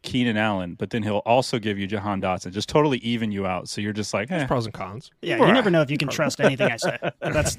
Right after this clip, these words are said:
Speaker 3: that's what I want you to leave here thinking.
Speaker 1: You gotta, you gotta sift through, find the gold.
Speaker 3: <laughs>
Speaker 2: Does it make you sad? I, I know that we're doing studs and duds, but, like, you've been pretty high on Jahan Dotson since preseason, and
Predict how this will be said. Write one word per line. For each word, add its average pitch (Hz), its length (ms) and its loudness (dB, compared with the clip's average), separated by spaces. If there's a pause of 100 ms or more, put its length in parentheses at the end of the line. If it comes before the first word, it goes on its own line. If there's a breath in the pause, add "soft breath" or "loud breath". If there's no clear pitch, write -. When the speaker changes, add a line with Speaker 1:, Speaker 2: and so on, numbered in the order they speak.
Speaker 3:
that's 185 200 4
what 190 100 8
I 180 60 8
want 175 180 6
you 160 40 4
to 151 80 2
leave 139 220 2
here 135 120 -4
thinking. 117 340 -4
Speaker 1:
You 135 60 2
gotta, 143 300 6
you 131 100 -6
gotta 147 160 2
sift - 320 -2
through, 131 300 4
find 139 320 2
the 127 40 -2
gold. 120 380 2
Speaker 3:
<laughs> - 560 -18
Speaker 2:
Does 220 220 4
it 262 80 -2
make 277 200 2
you 320 100 4
sad? 170 540 4
I, 160 180 4
I 156 140 0
know 170 160 2
that 170 100 0
we're 151 100 -2
doing 147 180 2
studs 131 300 0
and 113 120 -4
duds, 117 420 2
but, - 200 -4
like, 113 380 2
you've 196 260 -2
been 240 160 0
pretty 185 240 0
high 165 240 2
on 139 140 0
Jahan 123 360 -2
Dotson 113 640 -4
since - 440 -8
preseason, 110 1000 -6
and 120 560 -4